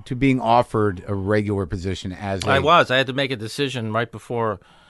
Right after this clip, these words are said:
Speaker 2: I had to make a s-, a, a simultaneous decision.
Speaker 1: Between The Tonight Show?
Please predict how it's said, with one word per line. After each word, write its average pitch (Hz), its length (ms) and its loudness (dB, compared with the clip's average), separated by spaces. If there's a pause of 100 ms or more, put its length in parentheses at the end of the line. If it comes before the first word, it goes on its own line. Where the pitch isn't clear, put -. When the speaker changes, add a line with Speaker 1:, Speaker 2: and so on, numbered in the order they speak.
(140)
Speaker 2:
I 113 80 -8
had 156 140 0
to 139 60 -6
make 151 180 -2
a 131 40 -6
s-, - 240 -14
a, 113 220 -8
a 127 100 -6
simultaneous 123 800 -2
decision. 120 420 -6
Speaker 1:
Between 123 280 2
The 113 60 2
Tonight 113 340 2
Show? 123 320 -2